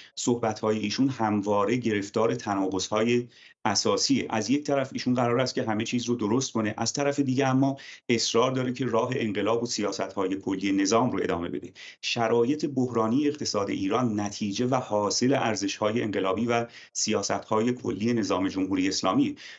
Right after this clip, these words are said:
ببینید، از همون روز اول، به جای اینکه در مراسم تحلیفش مقدمات ارتباط دیپلماتیک بهتر با دنیا رو فراهم کنه، کل جشن آغاز، اه، آغاز ریاست جمهوری ایشون تبدیل شد به رژه و جولان مقامات حماس در تهران. اسماعیل هنیه رو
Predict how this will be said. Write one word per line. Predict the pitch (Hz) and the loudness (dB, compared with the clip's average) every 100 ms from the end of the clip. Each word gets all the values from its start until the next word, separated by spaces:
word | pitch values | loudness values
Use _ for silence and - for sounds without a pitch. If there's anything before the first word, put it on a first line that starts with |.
| _ | _
ببینید، | 110 143 139 | 2 4 4
از | - | 0
همون | - 123 156 139 | 0 2 2 2
روز | 120 113 | 2 2
اول، | - 107 98 120 120 | 0 -2 0 0 0
به | 104 | 0
جای | 101 113 | 2 2
اینکه | 120 120 123 | 2 2 0
در | 120 101 98 | 0 0 0
مراسم | 98 98 95 98 | 0 0 0 -2
تحلیفش | 98 101 92 123 131 98 - | -2 -4 0 0 0 -2 -2
مقدمات | 98 98 - 104 107 135 139 | -2 -2 0 0 2 0 0
ارتباط | 135 - 104 98 | 0 2 2 2
دیپلماتیک | 95 98 98 95 98 95 | 0 -2 0 0 -2 -2
بهتر | 92 90 95 | -2 0 0
با | 92 92 - - - - | 2 0 -2 -10 -20 -2
دنیا | 107 101 98 | 2 4 2
رو | 95 | 2
فراهم | 92 98 92 98 90 | 2 2 2 0 -2
کنه، | 95 139 | 0 -2
کل | - 139 143 | 0 0 2
جشن | 135 123 131 135 135 | 0 0 0 0 0
آغاز، | 120 107 104 98 | 2 0 -2 -2
اه، | 113 104 | -2 -2
آغاز | 98 107 98 98 | -2 0 0 0
ریاست | 98 92 98 101 | 0 0 0 -2
جمهوری | 92 95 101 98 | -4 -4 -2 -2
ایشون | - 104 127 | 0 2 0
تبدیل | - 107 - 135 | 2 -2 2 0
شد | 127 127 123 | 2 0 2
به | 123 123 - - - | 2 2 -4 -20 -4
رژه | 98 104 98 117 131 120 | 2 4 4 2 2 2
و | 120 | 0
جولان | 117 104 101 101 120 | 0 0 2 2 2
مقامات | 117 104 95 98 110 | 2 0 -2 -2 -2
حماس | 101 98 98 | -2 0 -2
در | - 95 | -4 -4
تهران. | - 90 90 - - - - | -4 -2 -4 -6 -14 -14 -2
اسماعیل | 117 - 110 110 | 0 2 2 2
هنیه | 113 113 110 143 | 2 2 4 4
رو | 143 131 | 2 0